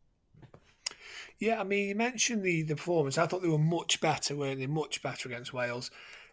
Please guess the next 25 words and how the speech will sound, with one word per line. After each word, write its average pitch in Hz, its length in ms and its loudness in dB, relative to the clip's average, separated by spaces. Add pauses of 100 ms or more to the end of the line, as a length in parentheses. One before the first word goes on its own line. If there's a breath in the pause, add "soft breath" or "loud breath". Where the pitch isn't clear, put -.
(120)
Um, 147 500 6 (240)
for - 220 -2
me, 202 300 4
I 170 40 6
think 190 300 -6 (160)
the 175 80 -2
first 202 460 4
half, 135 600 2 (420)
it 156 220 -8
was 214 340 0
a 226 60 0
bit, - 420 0 (1000 soft breath)
it 175 140 0
was, 156 120 0
like, 190 280 4
eventless, 208 680 4
really, 147 420 4
but 127 600 0 (160)
it 147 140 0
was 135 120 0
setting 151 520 6
up 147 120 -4
the 143 80 -2
second 165 440 6
half. 185 360 4